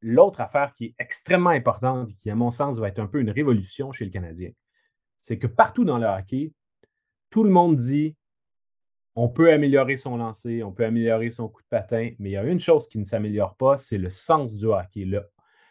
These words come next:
le, le Q I, le quotient intellectuel hockey. Tu l'as ou tu ne l'as pas. Les, tous les, les dépisteurs qui, euh, qui veulent, euh, qui, qui, qui cherchent à repêcher des jeunes joueurs regardent ceux qui ont déjà ce Q I là.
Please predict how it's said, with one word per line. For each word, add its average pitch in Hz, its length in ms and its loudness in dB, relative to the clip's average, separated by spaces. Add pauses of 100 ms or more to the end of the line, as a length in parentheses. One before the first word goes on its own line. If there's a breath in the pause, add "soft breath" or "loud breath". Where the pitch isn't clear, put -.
(140)
le, 120 140 4 (120)
le 143 360 6
Q 175 320 4
I, 185 220 0 (240)
le 117 120 -6
quotient 175 300 0
intellectuel 147 580 4
hockey. 120 400 -2 (560)
Tu 180 140 -4
l'as 180 340 8
ou 147 80 4
tu - 140 -6
ne 131 80 2
l'as 117 180 4
pas. 95 200 -10 (140)
Les, 147 240 6
tous 247 140 0
les, 240 140 6
les 135 400 -2
dépisteurs 156 600 -4
qui, 113 300 0
euh, 107 200 2
qui 110 160 -12
veulent, 123 360 0 (800)
euh, 90 560 -10 (500)
qui, 120 180 -8
qui, 120 200 -6
qui 113 200 -4
cherchent - 280 2
à 120 80 4
repêcher 117 400 2
des 120 120 4
jeunes 113 220 0
joueurs 117 300 4
regardent 120 500 0
ceux 143 220 -2
qui 131 200 -8
ont 113 120 0
déjà 120 340 -2
ce 113 140 -12
Q 95 300 -14
I - 20 -12
là. 92 180 -12